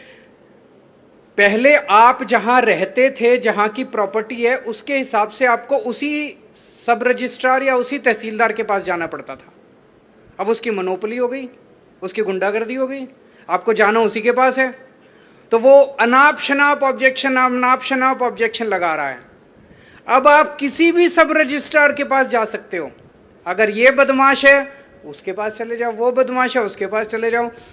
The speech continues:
एक तरह से सरकार को भी पता चल जाएगा कि सबसे ज़्यादा भीड़ किसके पास हो रही है। जिसके पास सबसे ज़्यादा भीड़ हो रही है, इसका मतलब वो अच्छा आदमी है,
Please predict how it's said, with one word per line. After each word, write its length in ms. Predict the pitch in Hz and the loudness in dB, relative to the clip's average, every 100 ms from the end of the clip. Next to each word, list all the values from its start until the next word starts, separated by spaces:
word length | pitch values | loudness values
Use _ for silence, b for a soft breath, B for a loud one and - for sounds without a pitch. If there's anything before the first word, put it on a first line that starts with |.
| B - | B -6
एक 240 | 208 226 220 | -2 -2 -2
तरह 180 | 247 254 | -2 0
से 140 | 262 | -2
सरकार 500 | 254 226 220 214 226 | -2 -4 -2 -2 0
को 160 | 226 233 | -2 -4
भी 120 | 240 | -4
पता 300 | 220 220 220 | -6 -4 -2
चल 240 | 214 202 | -2 -2
जाएगा 280 | 202 208 220 | 0 0 -2
कि 160 | 214 233 | -4 -8
सबसे 340 | 208 196 220 | -8 -6 -2
ज़्यादा 260 | 214 208 214 | -2 -2 -4
भीड़ 420 | 143 143 185 208 | -8 -8 -4 -4
किसके 380 | 202 190 - 190 | -4 -6 -4 -4
पास 300 | 185 175 170 | 0 0 -2
हो 100 | 156 | -4
रही 140 | 156 | -4
है। 100 | 156 | -4
जिसके 320 | 156 170 - | -6 -8 -6
पास 260 | 185 190 185 | -4 -4 -4
सबसे 280 | 180 - 190 | -8 -6 -2
ज़्यादा 280 | 185 180 185 | -2 0 -2
भीड़ 300 | 147 165 175 | -2 0 0
हो 80 | |
रही 120 | 175 175 | 0 0
है, 80 | |
इसका 220 | 185 180 180 | -2 -4 -8
मतलब 200 | 175 170 | -6 -6
वो 100 | 160 | -6
अच्छा 280 | - - | -10 -8
आदमी 320 | 156 143 143 139 | -8 -8 -10 -14
है, 140 | 127 | -18